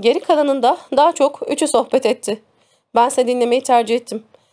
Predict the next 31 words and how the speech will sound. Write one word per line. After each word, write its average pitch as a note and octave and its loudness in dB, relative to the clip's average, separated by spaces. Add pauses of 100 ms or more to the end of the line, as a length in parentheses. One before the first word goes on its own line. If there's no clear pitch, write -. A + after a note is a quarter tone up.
(160)
Herkes C#4+ 0
doyduğunda B3 2
Rüya B3+ 4
ile C4 0
hızlı A#3+ 0
bir B3+ 0
şekilde A#3+ 0
sofrayı B3+ 0
topladık. A#3 -2 (440)
İstek - -2
üzerine A3+ 0
çay A3 0
yaptıktan A3+ -2
sonra A#3 0 (360)
aldıkları C4 0
pastayı C#4 -2
dilimleyip C#4 -2
tabaklara C4 0
koydum. G#3 -2 (540)
Salona C4+ 2
kurulduğumuz C#4+ -2
sırada C#4+ 0
Rüya C#4 0
çantasından C#4+ -2
bir C#4 -2
zarf C#4+ 0
alıp C#4 0
ayağa C4 4
kalktı. A#3+ -2 (440)
"Hediye C4+ 0
zamanı." B3 0